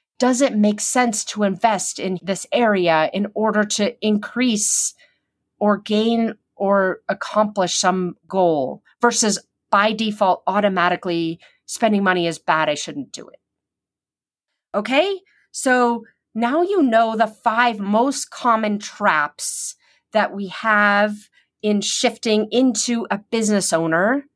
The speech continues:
as they relate to money. And so I want to be able to help you put all of this into action. I'm gonna give you four steps to put what I shared with you today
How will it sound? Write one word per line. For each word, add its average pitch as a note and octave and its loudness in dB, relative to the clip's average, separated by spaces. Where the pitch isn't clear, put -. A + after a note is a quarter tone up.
as A3+ 0
they A#3 0
relate A3 0
to - -10
money. F3+ -2
And G3+ -2
so A3 4
I G#3 2
want A3 0
to C4 -2
be A#3+ -2
able G#3+ -2
to G3+ -2
help C4+ -2
you D4+ 2
put B3+ -2
all A3 2
of A3+ -2
this G#3 -2
into F#3 0
action. G#2 -6
I'm - -10
gonna G3+ 2
give A#3+ -4
you A#3+ -2
four B3 0
steps - -4
to G3 -2
put D#4 0
what B3 0
I A#3 0
shared A#3 -2
with A3+ -10
you A3 -6
today G3 0